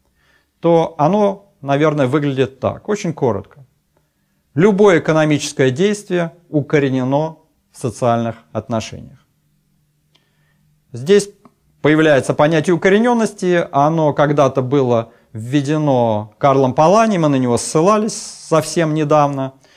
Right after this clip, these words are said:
Но его современное звучание, современное значение было придано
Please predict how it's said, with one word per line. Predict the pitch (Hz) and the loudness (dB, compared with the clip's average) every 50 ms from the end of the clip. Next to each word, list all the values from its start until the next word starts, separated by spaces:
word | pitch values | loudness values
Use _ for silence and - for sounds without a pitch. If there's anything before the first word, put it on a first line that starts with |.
| _ _ - | _ _ -8
Но | 156 175 185 180 175 160 156 - _ _ _ _ _ _ _ _ _ | -2 0 2 2 2 0 -4 -10 _ _ _ _ _ _ _ _ _
его | - 127 160 170 170 170 165 151 - - - - - | -8 -4 -2 2 4 4 4 2 0 -4 -12 -18 -16
современное | - - - - 151 147 165 170 175 202 233 233 226 214 196 175 | -12 -8 -2 0 0 2 2 2 2 4 2 2 2 2 2 2
звучание, | 147 143 147 156 151 - - 160 147 131 117 110 104 95 95 107 120 - | 2 2 0 -2 -2 0 0 2 2 2 0 -2 -4 -6 -10 -12 -16 -18
современное | - - 110 110 127 139 165 190 208 208 208 185 156 147 135 | -10 -8 -6 -2 -2 0 0 2 2 2 2 2 2 2 2
значение | 123 139 139 139 139 - - 143 127 113 107 101 95 95 98 107 - _ _ _ _ _ _ _ _ _ | 2 2 0 0 0 -2 -4 -4 -4 -4 -4 -6 -10 -12 -14 -16 -20 _ _ _ _ _ _ _ _ _
было | - 117 196 226 208 | -6 -2 0 0 0
придано | 175 - 196 202 190 175 185 180 175 170 165 156 151 - | 0 0 2 2 2 2 2 2 2 2 0 0 -4 -8